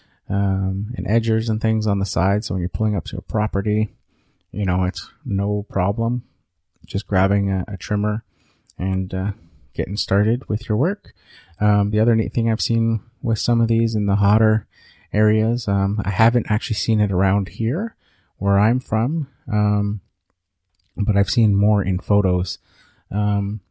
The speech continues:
online from people, um, and particularly in,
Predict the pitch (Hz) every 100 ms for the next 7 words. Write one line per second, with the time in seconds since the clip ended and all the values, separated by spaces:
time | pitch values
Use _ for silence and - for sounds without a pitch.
0 | _ _ _ 110 110 107 110 110 - 98
1 | 101 98 101 117 - 101 98 98 98 101
2 | 98 - - - 107 107 104 104 104 -
3 | _ _ _ - 98 98 95 95 76 -